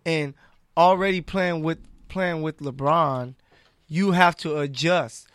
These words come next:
So when you have him and they were playing so well leading up to Christmas in a big game, then you lose LeBron. Like, it, it's really tough. Like, it's a hard thing to deal with because LeBron is great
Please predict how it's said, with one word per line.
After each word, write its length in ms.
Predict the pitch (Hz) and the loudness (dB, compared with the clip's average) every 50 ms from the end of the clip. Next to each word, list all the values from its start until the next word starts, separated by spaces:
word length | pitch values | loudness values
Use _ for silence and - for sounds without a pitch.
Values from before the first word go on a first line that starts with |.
| _ _ - | _ _ -14
So 260 | - - 151 147 147 143 - _ | -8 -6 -6 -6 -6 -8 -14 _
when 200 | - 156 156 160 | -8 -6 -4 -2
you 180 | 165 170 180 165 | -2 -2 -2 0
have 300 | 165 175 185 196 196 170 | 4 4 6 6 4 4
him 340 | 170 165 147 143 143 143 143 _ _ _ - | 0 -2 -2 -2 -4 -6 -10 _ _ _ -10
and 100 | 143 135 | -6 -2
they 80 | 147 | -2
were 140 | 156 151 139 | -2 -2 -4
playing 300 | - - 170 160 156 147 | -6 -6 -6 -6 -6 -6
so 300 | 135 - - 160 156 165 160 | -6 -6 -6 -4 -2 -2 -2
well 560 | 156 160 170 165 156 147 135 131 127 131 - _ _ _ _ _ - | 0 0 2 2 2 0 -2 -4 -4 -8 -10 _ _ _ _ _ -10
leading 300 | 139 139 156 156 151 151 | -6 -4 -4 -2 -2 -2
up 120 | 147 135 | -4 -6
to 100 | - 143 | -6 -10
Christmas 520 | - - 160 151 143 - 151 143 135 - - | -10 -6 -4 -4 -4 -4 -6 -8 -8 -8 -8
in 100 | 139 135 | -8 -8
a 60 | 127 | -6
big 220 | 123 143 143 135 | -4 -4 -6 -6
game, 280 | - 139 135 135 135 135 | -6 -8 -8 -8 -8 -6
then 160 | 143 147 147 | -6 -6 -6
you 160 | 143 147 147 | -6 -6 -4
lose 360 | 143 151 165 190 196 185 156 143 | -2 0 0 0 0 -2 -4 -6
LeBron. 520 | 143 131 139 135 135 131 127 127 127 127 - _ - - - - - | -8 -6 -6 -4 -4 -4 -4 -6 -10 -12 -16 _ -20 -20 -18 -8 -4
Like, 200 | 135 135 131 - - - | -4 -4 -4 -4 -4 -4
it, 180 | 170 165 - - | -4 -4 -4 -4
it's 220 | 175 165 151 - | -6 -6 -6 -6
really 300 | 151 147 170 190 185 165 147 | -4 -2 -2 -2 -2 -4 -6
tough. 400 | - - 208 190 165 127 - - | -4 -2 -2 0 -2 -2 -4 -8
Like, 200 | 139 131 127 - _ _ _ _ _ _ _ _ _ _ _ - | -8 -8 -8 -10 _ _ _ _ _ _ _ _ _ _ _ -6
it's 200 | 175 156 - - | -6 -4 -2 -2
a 100 | 143 135 | -2 0
hard 320 | 139 156 165 170 165 160 - | 2 4 4 4 2 0 -4
thing 280 | 170 165 160 156 147 | -6 -6 -6 -6 -8
to 180 | 139 - 143 131 | -10 -10 -10 -8
deal 360 | 131 139 151 165 180 180 165 | -4 -2 -2 0 0 0 -2
with 280 | 143 143 143 139 - 147 | -2 -2 -2 -4 -6 -10
because 600 | 143 135 - - 147 143 139 139 135 131 - - _ _ _ _ _ _ _ _ _ _ - - | -12 -10 -6 -4 -4 -2 -2 -2 -4 -6 -10 -14 _ _ _ _ _ _ _ _ _ _ -10 -6
LeBron 460 | 147 143 135 143 143 151 170 190 208 | -6 -4 0 2 2 4 4 2 0
is 140 | 208 180 160 | -4 -6 -4
great 440 | 147 151 151 147 143 147 160 - | -2 0 0 2 2 0 -2 -4